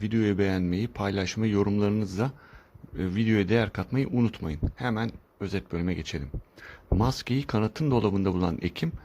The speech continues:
Selçuk'a Leyla'ya çarpmanın Kanat olduğunu söyleyerek ondan yardım isteyecek. Selçuk'un Kanat'ı sorgulaması hem Aziz'i babası Rıza ile karşı karşıya getirir hem de aile içi var olan gerginlik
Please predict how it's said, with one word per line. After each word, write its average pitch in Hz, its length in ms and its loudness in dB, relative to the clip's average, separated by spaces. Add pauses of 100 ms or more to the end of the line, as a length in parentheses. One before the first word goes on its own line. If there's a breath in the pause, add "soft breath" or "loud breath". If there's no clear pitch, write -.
(140 loud breath)
Selçuk'a 101 460 -2
Leyla'ya 117 500 2
çarpmanın 127 480 -2
Kanat 131 400 -2
olduğunu 107 280 2
söyleyerek 117 600 -2
ondan 104 280 2
yardım 135 380 0
isteyecek. - 400 -8 (640 loud breath)
Selçuk'un 95 600 -4 (120)
Kanat'ı 90 300 -2
sorgulaması 113 680 2
hem 127 360 -2
Aziz'i 95 460 -2 (340 loud breath)
babası 101 360 -2
Rıza 110 260 0
ile 104 120 -2
karşı - 340 -2
karşıya 95 320 -4
getirir 120 240 -6
hem 127 280 2
de - 60 -6
aile 107 400 -2
içi 98 220 -4
var 107 160 4
olan 90 280 -2
gerginlik 101 580 0